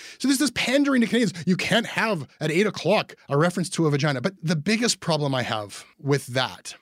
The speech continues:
is that in Rick Mercer's mind, Rick Mercer considers it blue material for he,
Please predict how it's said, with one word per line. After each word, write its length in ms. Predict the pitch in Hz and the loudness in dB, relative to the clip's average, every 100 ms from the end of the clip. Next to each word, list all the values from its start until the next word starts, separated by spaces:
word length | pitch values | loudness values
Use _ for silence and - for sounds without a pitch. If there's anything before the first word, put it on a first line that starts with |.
| - | -4
is 140 | 143 | 0
that 120 | 156 147 | 0 2
in 140 | 147 | 2
Rick 180 | 190 220 | 2 2
Mercer's 420 | 196 190 190 151 | 0 0 0 0
mind, 640 | 127 139 113 101 107 - - _ _ _ _ | 0 0 0 -6 -12 -14 -16 _ _ _ _
Rick 320 | 127 147 196 | 0 0 2
Mercer 360 | 190 180 - 175 | 2 2 2 0
considers 480 | 175 139 165 160 143 | 0 0 2 0 0
it 180 | 117 113 | -4 0
blue 320 | 127 165 190 | 4 6 6
material 720 | 160 - 156 151 117 95 - - | 2 0 0 2 0 -4 -14 -16
for 200 | - - | -6 -2
he, 580 | 151 247 240 120 127 - | 2 4 4 2 -4 -10